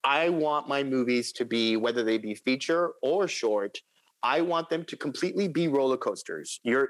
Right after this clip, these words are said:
in the whole time. You're either clicking up, you know, going up the hill, getting some story, or you're in the mix, getting some scares or laughs or whatever, or back up and getting, getting some more story, getting some more scares all the way crazy to the end. And hopefully when you get off, you're not throwing up.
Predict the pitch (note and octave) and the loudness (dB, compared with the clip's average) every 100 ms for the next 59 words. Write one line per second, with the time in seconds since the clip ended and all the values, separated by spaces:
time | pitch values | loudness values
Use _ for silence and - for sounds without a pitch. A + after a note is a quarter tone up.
0 | - C#3+ C#3 C#3 B2 C3 B2 D3 A#2 G#2+ | 0 0 2 0 0 0 -2 -2 -2 0
1 | B2+ C3+ B2+ A#2 - E3 E3+ D#3+ D#3 D#3+ | 0 2 0 -2 -2 -2 0 0 0 -2
2 | - D3+ D3+ E3 - - _ - - - | -4 -2 -2 -4 -14 -20 _ -16 -16 -16
3 | - A#2+ C#3 C#3+ D#3+ D#3+ E3 D3 C#3+ D3+ | -16 -4 -2 0 0 0 0 2 2 2
4 | - C#3+ D3+ - C3 - D#3 E3 F#3 G#3+ | 0 -2 -2 -6 -6 -2 0 4 4 2
5 | - - - - C#3 C3 C3 C3 C3 D3 | -4 -20 -10 -2 2 4 4 2 2 0
6 | D#3 C#3+ D#3 C3 - - C#3 B2+ - G#2+ | 0 0 0 0 -2 -4 -4 -2 -8 -10
7 | - E3 D#3+ D#3+ C#3 A#2+ G#2+ D#3 D3+ D3 | -2 0 2 2 2 0 0 0 2 0
8 | D#3 - C3 C#3 D#3+ D#3 D#3 D#3+ - _ | -2 -2 0 2 2 2 2 0 -8 _
9 | - C3 - B2+ B2+ C#3 C#3 C#3+ C#3 A#2 | -2 -2 0 0 0 0 0 -2 -4 -4
10 | A#2+ C3 - - - - - - A#2 B2 | -4 -4 -16 -20 -20 -14 -14 -12 -2 -2
11 | B2+ C3+ C3+ D#3+ D#3+ F3+ F3+ G3 G#3 - | 0 -2 0 0 0 0 2 2 2 -4
12 | - - - - C#3+ C#3 D3+ E3 E3 E3 | -18 -16 -12 -2 0 2 2 2 2 0
13 | - F3 F#3 F#3 D3+ D3+ E3+ E3+ E3 D3+ | 2 4 4 4 4 2 2 4 2 2
14 | E3 D#3 D#3+ D3 C#3 C#3+ E3 C3 E3+ F3 | 0 0 0 0 2 2 2 0 -4 0
15 | G3+ F3+ E3+ D3+ C#3+ D#3 E3+ B2+ B2 B2+ | 0 2 2 2 2 0 -2 -2 -2 -2
16 | - B2 A#2 G2 | 0 0 0 -4